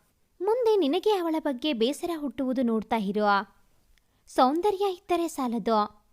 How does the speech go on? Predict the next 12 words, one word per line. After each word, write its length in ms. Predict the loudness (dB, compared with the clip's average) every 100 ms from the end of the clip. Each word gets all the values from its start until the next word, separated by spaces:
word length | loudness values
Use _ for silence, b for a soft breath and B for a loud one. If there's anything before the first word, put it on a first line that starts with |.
| -2
ಬುದ್ಧಿವಂತಿಕೆಯೂ 840 | -2 -2 -2 -2 -2 -4 -4 -4
ಇರಬೇಕು" 840 | -2 -4 -2 -2 -2 -2 -2 -4 _ _ _ -6
ಎಂದು 260 | -2 0
ಮಾತನಾಡಿದ 680 | 2 0 -2 -4 -4 -4 -2 -2 -2
ಅಮ್ಮನ 320 | -2 -2 0 0
ಮುಖ 240 | -2 -2 -4
ನೋಡುತ್ತಾ 840 | -2 -4 -6 -4 0 0 -2 _ _ -4
ಎದ್ದು 280 | -2 0 -2
ನಿಂತ 300 | -4 -6 -8 -10
ಸುಮನ್, 480 | -6 -2 -2 -2 -8 _ _ _ _ _ -4
"ನನಗೂ 400 | -2 0 0 0
ನಿಮ್ಮ 260 | 0 0